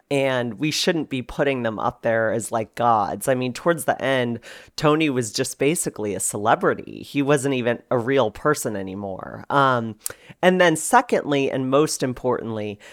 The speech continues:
this is a man, he didn't just suddenly, you know, decline in his last year of life. This was years of ignoring mental health issues and trying to make them go away by drinking.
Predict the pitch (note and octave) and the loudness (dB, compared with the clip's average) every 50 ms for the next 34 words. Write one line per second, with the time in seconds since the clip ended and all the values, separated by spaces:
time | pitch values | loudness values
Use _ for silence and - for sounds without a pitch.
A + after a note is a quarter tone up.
0 | - - _ - F#3 G3+ - B3 G#3+ A3+ A#3 G3+ E3 D3+ C#3+ C#3+ C#3 C3+ C3+ C3+ | -20 -8 _ 2 2 4 2 2 2 2 2 2 4 4 4 4 4 4 4 2
1 | - - - - A#3 A#3 G#3 C4+ B3 B3 A#3+ F#3 - - C#3+ - - - - - | 0 -4 -4 -2 -2 -2 -2 -2 -4 -2 -4 -2 -2 -2 -2 -2 0 0 0 4
2 | - E3+ D#3 D#3+ F3 E3 D3+ C#3+ C3+ C3 B2 A#2 A2+ A2 A2 A2 - - _ - | 6 8 6 6 6 2 2 2 2 2 0 0 -2 -2 -4 -6 -6 -8 _ -6
3 | B2+ C#3 C3+ B2+ A#2+ A2+ A2 G#2+ - - D3 C#3 - - - - - C#3 C#3 D3 | -2 0 2 4 4 4 2 0 -2 -2 -2 -2 -4 -8 -10 -4 -2 0 2 2
4 | D3 D3 D3 C#3+ C3+ B2+ A#2+ A#2 A#2+ A2+ C3+ A#2+ - B2 A#2 A2+ G#2+ A2+ - - | 2 2 2 0 0 -2 -2 -4 -4 -4 -6 -6 -4 -2 0 0 0 -2 -4 -8
5 | - - A#2+ A2+ A2 G#2+ G2 - - C#3+ D3 C#3 A2+ G#2 A2+ - - - - - | -10 -6 -4 -2 -2 -4 -4 -2 0 2 2 2 2 0 -2 -10 -16 -20 -20 -20
6 | - _ - - G#3 G#3 - - F3 E3+ D3 C3 C#3+ C#3 C#3 D#3+ F3 F#3 G#3+ A#3 | -20 _ -2 0 0 0 0 -2 -2 -2 -2 -4 -10 -12 -14 -14 -12 -10 -6 -2
7 | B3+ C#4 C#4+ C4+ B3+ A3+ E3+ C3+ B2+ A#2+ A#2+ A#2 - - - D3+ C#3 B2+ C#3+ C3+ | -2 0 2 4 4 6 6 6 4 2 0 -2 -4 -2 -2 -2 0 0 0 0
8 | C#3 C#3 C#3 C3 C3 C3+ C3 C3 B2+ B2+ B2+ B2+ C3+ C#3 C#3+ D3 - D3+ C3 B2 | 0 -2 0 0 2 2 2 2 2 0 -2 -2 0 0 -2 -2 -2 -2 -4 -4
9 | - D3+ D#3+ E3 E3 D#3+ - - - D#3+ - - - E3+ F3 F3 F3 E3 D#3 - | -2 -2 -2 -2 -2 -2 -4 -4 -4 -4 -4 -2 -2 0 2 2 2 0 0 2
10 | D#3 C3+ B2 A#2+ - - - - - - - - G#3+ G3 F#3+ F#3 F#3 F#3 F3+ F3 | 2 2 2 2 -4 -8 -18 -20 -16 -10 -2 4 6 6 6 6 4 2 2 2
11 | F3 E3 E3+ - E3 D3+ D3+ C#3+ D#3+ D3+ D3+ D3+ D3 C#3 D3+ D#3 D3+ D#3 D#3 D#3 | 2 0 0 -2 0 0 0 2 2 4 4 4 2 2 2 2 4 4 4 4
12 | D#3 D#3 D3+ C#3+ D3 C3+ B2+ B2 B2 B2 - - F3+ F#3+ F#3+ F#3+ F#3+ - - F3+ | 4 2 2 2 4 4 4 4 2 -2 -6 -6 -4 -4 -4 -4 -6 -6 -6 -4
13 | F3 E3+ E3+ E3+ E3+ E3+ E3+ D#3 | -4 -4 -4 -4 -4 -4 -4 -4